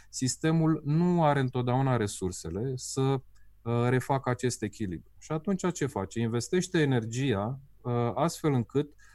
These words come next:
la un moment dat, un individ din cadrul sistemului peste generații să se manifeste în așa fel încât, uh, să fie cel care a fost exclus să fie văzut. Există o legătură, se numește loialitate oarbă, între,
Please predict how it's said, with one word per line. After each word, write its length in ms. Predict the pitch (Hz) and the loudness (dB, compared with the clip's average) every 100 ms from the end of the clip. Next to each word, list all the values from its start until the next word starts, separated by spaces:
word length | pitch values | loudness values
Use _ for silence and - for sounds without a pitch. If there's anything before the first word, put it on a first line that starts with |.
| - | -20
la 220 | - 110 170 | -4 2 4
un 100 | 185 | 6
moment 320 | 151 117 104 | 4 2 2
dat, 240 | 113 131 - | -2 -4 -2
un 160 | 156 | 2
individ 540 | 175 147 123 117 127 117 | 2 2 0 0 -4 -4
din 160 | 101 101 | -8 -6
cadrul 300 | 107 107 98 | -4 -4 -6
sistemului 600 | 92 - 120 120 101 - | -8 -4 -2 0 -2 -6
peste 320 | - 139 - 123 | -4 -4 0 0
generații 600 | 104 92 90 85 - 160 | 0 -2 -4 -8 -6 -4
să 200 | - 180 | 0 2
se 160 | 165 | 2
manifeste 840 | 156 135 117 107 - 147 - 110 104 - - - | 2 2 0 -2 -2 -2 -2 -4 -4 -10 -20 -6
în 180 | 110 120 | 0 2
așa 320 | 123 - 135 | 2 2 -2
fel 380 | - 107 117 151 - - - - - | 0 0 0 -4 -16 -20 -20 -20 -4
încât, 580 | 131 127 170 165 - - - - - | -2 2 0 0 -6 -20 -20 -20 -4
uh, 480 | 123 127 127 123 120 - - - - - - - - - | 0 2 2 2 0 -8 -20 -20 -20 -20 -20 -20 -20 -20
să 220 | - 135 | -6 0
fie 600 | 127 - 160 151 147 143 - - - - - - - - | 0 2 4 4 4 0 -8 -20 -20 -20 -20 -20 -20 -4
cel 220 | 151 151 | 0 2
care 180 | 147 131 | 4 2
a 40 | |
fost 280 | 131 135 131 | 2 0 0
exclus 360 | 117 - 151 | -4 -2 -4
să 100 | 151 | -2
fie 180 | 131 127 | -2 0
văzut. 340 | 113 104 95 120 | 0 0 0 -2
Există 380 | 120 135 - | -2 -2 0
o 180 | 139 135 | 4 4
legătură, 540 | 127 123 123 - 151 139 | 4 2 0 0 0 0
se 160 | - | 0
numește 360 | 120 127 127 123 | 0 0 0 -2
loialitate 640 | 117 113 107 98 120 117 | 0 0 -2 -2 -4 -2
oarbă, 560 | 98 90 87 85 123 135 | -2 -2 -4 -6 -6 -6
între, 480 | 113 113 113 113 110 | -4 -4 0 0 -2